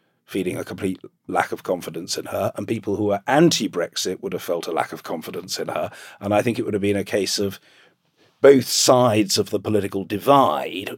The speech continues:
both sides of the Brexit divide, for different reasons being agin her. The Brexiteers furious that she hadn't delivered Brexit and was then having the cheek to go into another general election. And the anti-Brexiteers thinking, "You were a disaster in office and we're not gonna have you in office a moment longer."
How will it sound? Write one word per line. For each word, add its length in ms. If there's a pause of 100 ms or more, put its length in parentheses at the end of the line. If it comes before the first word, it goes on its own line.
both 200
sides 260
of 60
the 80
Brexit 460
divide, 300
for 120
different 640
reasons 840 (520)
being 240
agin 320
her. 180
The 80
Brexiteers 760
furious 480
that 120
she 80
hadn't 240
delivered 400
Brexit 460
and 80
was 100
then 340
having 220
the 60
cheek 280
to 100
go 140
into 200
another 240
general 420
election. 520 (760)
And 680 (220)
the 140
anti-Brexiteers 1000
thinking, 540 (380)
"You 180
were 180
a 80
disaster 600
in 120
office 360
and 80
we're 60
not 140
gonna 200
have 120
you 100
in 60
office 260
a 60
moment 320
longer." 280